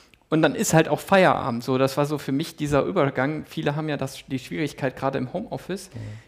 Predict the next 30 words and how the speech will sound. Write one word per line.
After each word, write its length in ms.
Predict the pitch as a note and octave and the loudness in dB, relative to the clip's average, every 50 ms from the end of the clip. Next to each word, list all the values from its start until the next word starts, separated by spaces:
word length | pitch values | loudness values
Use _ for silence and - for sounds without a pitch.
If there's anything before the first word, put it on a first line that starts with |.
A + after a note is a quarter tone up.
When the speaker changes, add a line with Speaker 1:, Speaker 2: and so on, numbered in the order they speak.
| _ _ - | _ _ -8
Speaker 1:
dieses 220 | C#3+ C#3 C#3+ D3 | -6 -6 -6 -6
Ende 380 | - - F#3 A3 B3 G#3 C#3+ - | -4 -2 0 2 4 4 4 4
zu 140 | - - B2 | 2 -4 -10
finden. 340 | - - C3 C3 B2+ - | -6 -4 -2 -2 -2 -4
Für 140 | - - - | -6 -6 -4
mich 200 | C3+ E3+ G3 - | -4 -4 -2 0
war 80 | - E3 | 2 2
das 200 | E3+ E3 E3 - | 2 2 0 -2
immer, 300 | - E3 E3 D#3+ E3 E3 - - - - - _ - | -4 -2 0 0 0 -2 -4 -12 -20 -20 -18 _ -8
in 100 | - C3 | -2 0
dem 140 | - E3+ | 0 0
Moment, 360 | F#3 F3+ F3 E3 D#3+ E3 D#3+ - | 0 0 0 -2 -2 -2 -4 -2
wo 120 | C#3+ C3 | -2 -2
ich 240 | B2+ - - - - _ - | -2 -2 -4 -10 -18 _ -4
das 160 | C#3+ C3 - | -4 -4 0
Essen 320 | - - A3+ - B3 A3 | 0 0 0 0 0 0
gekocht 440 | G3+ F#3+ F3 - G3+ A3 - - - | 0 -2 -2 0 0 -2 -2 -2 -2
hab 200 | G#3 G3 G3 - | -2 -2 -2 -2
oder 160 | - C#3 C3 | -2 -2 0
das 240 | - C3+ C3+ - - | 0 -2 -4 -4 -6
angefangen 400 | E3+ F#3 G3 F3+ - F3+ F3+ E3+ | -6 -6 -6 -6 -6 -6 -6 -4
hab, 160 | E3 E3 E3 | -6 -6 -8
das 140 | - D3 - | -8 -8 -6
Essen 200 | D3+ D3+ - E3 | -6 -6 -8 -8
zu 140 | D#3+ - D3+ | -10 -10 -8
kochen, 300 | - D3+ C#3+ - - D3 | -8 -8 -8 -8 -8 -6
war 80 | C3+ C3+ | -6 -8
für 160 | - - C#3+ | -6 -8 -10
mich 160 | C3+ - - | -10 -10 -8
Feierabend. 640 | - - B2+ C3 B2 - - - - - - - | -6 -6 -6 -4 -6 -8 -8 -10 -10 -12 -14 -16